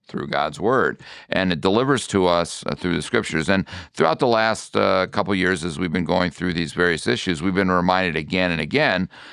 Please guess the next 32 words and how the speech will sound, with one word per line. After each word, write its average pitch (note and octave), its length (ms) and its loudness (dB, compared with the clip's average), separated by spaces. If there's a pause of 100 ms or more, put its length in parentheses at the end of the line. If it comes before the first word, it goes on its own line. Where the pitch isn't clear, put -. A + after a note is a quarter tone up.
(180)
how A2 480 2 (480)
God's G#2 340 0
word F#2 260 0
is - 140 -8
true, B2 640 0
how F2+ 260 0
God's D#2+ 420 -2
word D#2 580 -2
is D2 480 -2 (140)
solid, G#2 720 0 (260)
uh, C#2 460 -2
and D#2 220 -2
how E2 180 2
God E2 300 0
continues E2+ 400 -4
to E2 80 -8
work E2 180 -2
in, E2 180 0
in E2+ 120 0
the F2 80 0
majesty F2+ 640 -2
that D2 140 -6
God D2+ 260 0
works D#2+ 280 -4
in D2+ 120 -2
and D2+ 120 -2
through D#2 260 -2
the D2 120 -2
inspiration D2 540 -2
of D2 60 -2
his C#2+ 140 -4
word, D#2+ 420 2